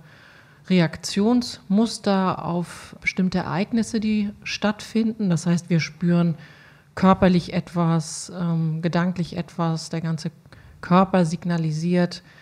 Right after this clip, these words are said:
da ist etwas Bedeutsames geschehen. Und wir haben uns mit dem Thema Scham, Freude, Prüfungsangst beschäftigt, was so klassische Emotionen sind, die in, in Schule eine Rolle spielen, viele andere Dinge ja auch noch mehr.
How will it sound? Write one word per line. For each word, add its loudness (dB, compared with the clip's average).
da -4
ist -6
etwas -4
Bedeutsames 2
geschehen. 2
Und -2
wir 0
haben 0
uns -4
mit -6
dem 0
Thema 0
Scham, 4
Freude, 4
Prüfungsangst -4
beschäftigt, -2
was -4
so 0
klassische 0
Emotionen 0
sind, -2
die -2
in, -4
in -6
Schule 0
eine -2
Rolle 6
spielen, -4
viele -4
andere -4
Dinge -2
ja -2
auch -12
noch -8
mehr. -2